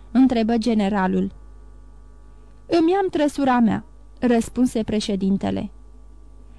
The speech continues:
„Va să zic că ai atâta încredere în vizitiul dumitale,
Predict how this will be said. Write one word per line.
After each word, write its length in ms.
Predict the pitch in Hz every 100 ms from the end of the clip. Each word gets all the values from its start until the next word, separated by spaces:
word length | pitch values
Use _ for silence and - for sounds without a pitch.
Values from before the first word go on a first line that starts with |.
| -
„Va 200 | 262 311
să 140 | 311 294
zic 160 | 285 -
că 80 |
ai 300 | 277 294 381 330
atâta 320 | 349 - 294
încredere 640 | 254 254 302 294 233 220
în 140 | 220 226
vizitiul 600 | 254 247 233 311 320 240
dumitale, 680 | 233 233 226 269 220 190